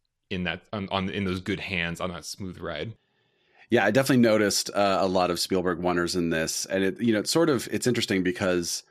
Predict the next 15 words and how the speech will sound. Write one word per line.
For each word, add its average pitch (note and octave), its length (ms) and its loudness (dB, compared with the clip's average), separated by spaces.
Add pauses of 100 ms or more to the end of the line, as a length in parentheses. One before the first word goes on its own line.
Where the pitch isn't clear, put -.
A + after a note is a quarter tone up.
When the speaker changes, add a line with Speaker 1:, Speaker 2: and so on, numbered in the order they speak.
(380)
Speaker 2:
what A2+ 160 4
it's A2+ 100 -2
basically E3+ 300 2
trying G#2+ 200 2
to G2 60 2
do F#2+ 220 4
is F2 80 2
say, E2+ 340 0 (240)
"We A2 180 2
want B2 320 2 (640)
this A#2+ 340 2
scene A#2+ 280 4
to A2+ 80 -2
be G2 120 0
framed G2 640 0